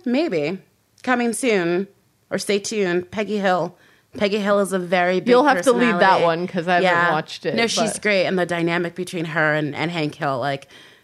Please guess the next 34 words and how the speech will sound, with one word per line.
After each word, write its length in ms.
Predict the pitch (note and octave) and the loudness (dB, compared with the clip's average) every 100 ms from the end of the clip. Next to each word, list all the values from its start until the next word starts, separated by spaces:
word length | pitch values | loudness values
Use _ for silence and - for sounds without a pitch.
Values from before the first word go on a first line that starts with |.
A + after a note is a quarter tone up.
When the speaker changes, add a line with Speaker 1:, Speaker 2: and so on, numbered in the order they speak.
| _ - | _ -2
Speaker 1:
you 140 | G3 | 0
think, 240 | G3+ F3+ | 0 -2
like, 320 | D#3+ E3 E3+ - | -4 -4 -6 -4
Southern 400 | D4+ B3 G3+ F#3+ | 0 0 0 0
family, 720 | G#3+ G3 E3+ D3+ D#3 D3+ E3 E3 | 0 0 -2 -4 -4 -4 -6 -6
this 200 | F#3 E3+ | -6 0
woman, 640 | F#3+ F3+ E3 D#3 D3 E3 - _ _ _ _ | 0 2 0 0 -2 -4 -8 _ _ _ _
she 140 | - G3 | -4 -2
should 120 | E3+ | -2
just 120 | F3+ | -4
be 80 | F#3 | -4
following 460 | E3+ D#3+ D#3 D#3 D3+ | 2 2 2 0 0
what 120 | C3 | -2
he 60 | |
says 260 | D3 G3 E3 | -2 -2 -2
all 60 | C3 | -4
the 80 | |
time. 380 | C3 E3+ A2+ B2 | -4 -4 -2 -2
Like, 220 | A#2 B2+ | -2 -2
those 180 | E3 D3 | 0 0
would 100 | C#3+ | -2
be, 100 | - | -2
like, 180 | A2 C#3 | -4 -6
the 80 | C3+ | -6
dynamics, 500 | D3 D3 B2+ G#2 - | -2 -2 -2 -6 -8
but 160 | G#2 | -8
she's 320 | - D3 C#3+ E3 | -6 -6 -6 -2
not. 300 | C3+ G#2 - | 0 -2 -4
She's 180 | F3 D3 | -8 -2
very 240 | A3+ A3 | 0 0
different 300 | F3+ F3+ A#2+ | -2 -4 -6
from 160 | D#3 D#3 | -4 -2
any 180 | D3 D3 | -2 -2
other, 380 | C#3+ C#3+ C3 | -2 -2 -2